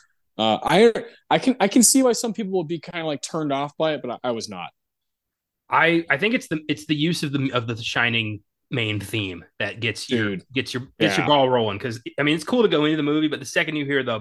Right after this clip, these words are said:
Speaker 1: boom, boom, boom, you're like,
Speaker 2: Boom.
Speaker 1: "Oh,
Speaker 2: Yeah.
Speaker 1: shit."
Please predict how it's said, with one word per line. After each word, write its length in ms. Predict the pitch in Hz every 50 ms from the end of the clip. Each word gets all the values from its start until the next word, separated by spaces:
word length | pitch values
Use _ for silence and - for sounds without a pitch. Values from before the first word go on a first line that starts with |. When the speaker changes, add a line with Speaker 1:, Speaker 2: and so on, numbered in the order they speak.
| 110 -
Speaker 1:
boom, 880 | - 131 131 131 123 127 127 127 127 127 127 127 127 127 127 131 131 113 _
boom, 920 | - 117 120 123 123 120 123 123 123 123 123 123 120 120 120 123 123 120 - _ -
boom, 220 | 127 127 117 117
you're 120 | 117 135 131
like, 200 | 135 135 131 127
Speaker 2:
Boom. 180 | 127 127 127 127
Speaker 1:
"Oh, 260 | 127 131 131 135 -
Speaker 2:
Yeah. 280 | - - 131 110 104
Speaker 1:
shit." 240 | 175 156 135 - -